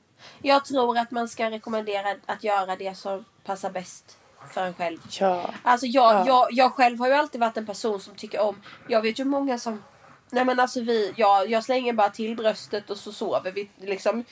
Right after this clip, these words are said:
Speaker 1: Och så somnar jag
Speaker 2: Mm.
Speaker 1: igen och så ammar. Jag har aldrig gillat det för att jag, jag gillar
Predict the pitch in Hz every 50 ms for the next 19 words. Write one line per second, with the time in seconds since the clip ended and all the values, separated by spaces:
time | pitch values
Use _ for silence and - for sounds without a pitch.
0 | - - - - - - 233 226 220 220 262 233 240 226 196 202 247 302 277 247
1 | 226 220 208 190 185 190 185 - 160 - - 202 190 190 - - - - - -
2 | _ - 247 277 262 247 247 269 269 269 277 262 254 240 247 262 247 247 254 247
3 | - 269 214 196 190 185 - 233 226 220 220 247 247 220 - 214 226 247 220 220
4 | 220 220 247 247 233 214 185 180 180 185 185